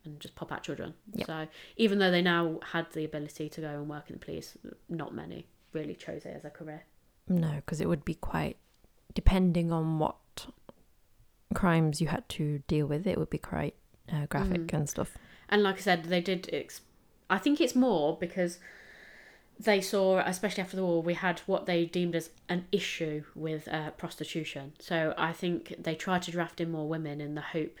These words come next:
Speaker 1: that women talking to women about it would discourage them. And to be fair, looking at some of the numbers, I couldn't find exact numbers, and I, I would have ended up in a real deep dive. But from what I looked at the thing, as soon as they started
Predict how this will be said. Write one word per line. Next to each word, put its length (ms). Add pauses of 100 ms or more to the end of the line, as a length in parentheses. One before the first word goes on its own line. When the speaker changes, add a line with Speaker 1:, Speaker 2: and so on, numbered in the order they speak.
Speaker 1:
that 260 (100)
women 360
talking 300
to 80
women 240
about 260
it 260
would 200
discourage 400
them. 140
And 120
to 60
be 80
fair, 260
looking 300
at 120
some 140
of 60
the 80
numbers, 300
I 80
couldn't 240
find 200
exact 300
numbers, 240
and 220
I, 180 (100)
I 120
would 180
have 80
ended 180
up 120
in 60
a 40
real 200
deep 260
dive. 220 (600)
But 280 (600)
from 260
what 120
I 100
looked 260
at 80
the 80
thing, 320
as 80
soon 200
as 100
they 140
started 360